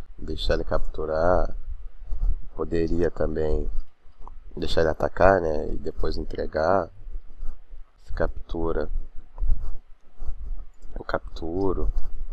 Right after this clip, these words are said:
Se captura com essa, eu capturo. Ele captura aqui. Eu venho pra um,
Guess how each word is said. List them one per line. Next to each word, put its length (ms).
Se 180
captura 720
com 180
essa, 480
eu 100
capturo. 640
Ele 140
captura 500
aqui. 520
Eu 180
venho 920
pra 260
um, 400